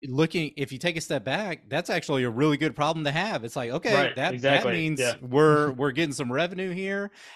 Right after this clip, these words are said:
Speaker 2: Mm-hmm.
Speaker 1: and enough revenue that I can start to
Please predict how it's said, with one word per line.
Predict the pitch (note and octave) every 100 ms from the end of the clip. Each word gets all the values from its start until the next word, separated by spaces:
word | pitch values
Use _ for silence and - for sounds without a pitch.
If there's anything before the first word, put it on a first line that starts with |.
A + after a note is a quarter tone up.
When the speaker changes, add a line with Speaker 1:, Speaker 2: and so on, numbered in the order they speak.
| -
Speaker 2:
Mm-hmm. | C#3 C#3
Speaker 1:
and | C3+ B2+ B2 -
enough | B2+ C#3+ D#3+
revenue | D#3+ F#3 F#3 D3 C#3
that | C3 B2+ B2
I | C3
can | C#3+
start | B2 C#3+ C#3
to | - C#3 C3